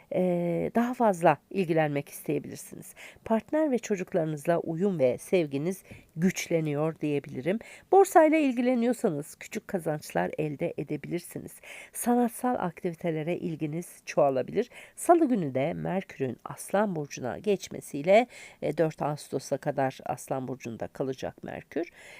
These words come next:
E, günlük koşturmanız, çalışma hayatı ve çalışma arkadaşlarınızla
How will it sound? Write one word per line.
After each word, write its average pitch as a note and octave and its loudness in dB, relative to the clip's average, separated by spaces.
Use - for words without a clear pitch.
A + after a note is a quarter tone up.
E, F3 2
günlük E4+ 6
koşturmanız, B3+ 2
çalışma F#3 2
hayatı F3+ 6
ve D3+ 4
çalışma D3+ 0
arkadaşlarınızla D3+ 2